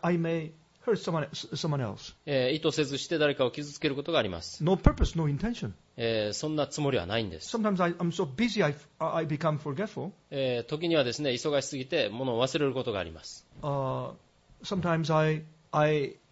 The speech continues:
Speaker 1: speak rudely, but I didn't mean that because I, I was so busy, I didn't, you know, respond kindly.
Speaker 2: えー、
Speaker 1: Sometimes.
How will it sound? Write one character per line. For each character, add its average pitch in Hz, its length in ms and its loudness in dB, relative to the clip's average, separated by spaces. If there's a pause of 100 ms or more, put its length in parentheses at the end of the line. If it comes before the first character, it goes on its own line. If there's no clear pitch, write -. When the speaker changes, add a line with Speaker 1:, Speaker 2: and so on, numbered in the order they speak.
Speaker 1:
speak - 380 0
rudely, 139 840 2 (280)
but 147 140 -2 (320)
I 156 100 0
didn't 180 280 6
mean 285 320 4
that 156 300 4 (100)
because 151 200 -2
I, 160 100 2
I 160 180 0
was 160 100 0
so 175 100 -2
busy, 190 640 4 (280)
I 160 100 2
didn't, 170 320 4 (280)
you 160 120 -2
know, 147 60 0
respond 156 480 0
kindly. 143 500 0 (420)
Speaker 2:
え 107 400 0
ー、 190 60 -2
Speaker 1:
Sometimes. - 140 -16